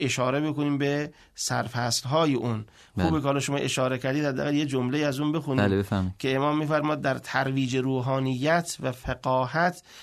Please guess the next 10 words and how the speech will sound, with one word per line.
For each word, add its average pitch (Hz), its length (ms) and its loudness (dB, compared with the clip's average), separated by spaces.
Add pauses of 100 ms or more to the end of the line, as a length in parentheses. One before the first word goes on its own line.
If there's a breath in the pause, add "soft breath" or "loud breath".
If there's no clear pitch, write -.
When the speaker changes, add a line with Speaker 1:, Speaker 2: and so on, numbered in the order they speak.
(160 loud breath)
Speaker 1:
نه 143 220 0
زور 160 380 0
سرنیزه 131 640 -2
بوده 160 280 0
است، 147 460 0
نه 139 80 -4
سرمایهٔ 123 600 0
پلپرستان 120 920 -2 (220 loud breath)
و 117 60 -6
ثروتمندان، 117 920 -4